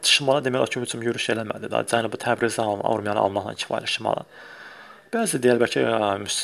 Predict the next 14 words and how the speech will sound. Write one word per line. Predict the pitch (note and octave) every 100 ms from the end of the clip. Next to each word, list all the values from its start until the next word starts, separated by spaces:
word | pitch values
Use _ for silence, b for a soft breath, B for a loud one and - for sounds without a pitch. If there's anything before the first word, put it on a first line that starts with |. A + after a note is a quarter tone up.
| B2
Azərbaycan | A2+ G#2 G#2 G#2+ G2+
xanlıqları | - F#2+ - F#2+ -
şimala, | G#2 G2 F#2+
yəni | F#2 F#2+
odalar | G#2+ G#2 G2
da | F#2+
Kərim | - G#2+ G2
xana | A#2
tabe | - G#2 G#2
oldu. | B2
Əslına | C3+ - C3
baxsaz, | A#2+ - B2+ - B B B B B B B _
görürsən, | - A2+ - -
tam | - C3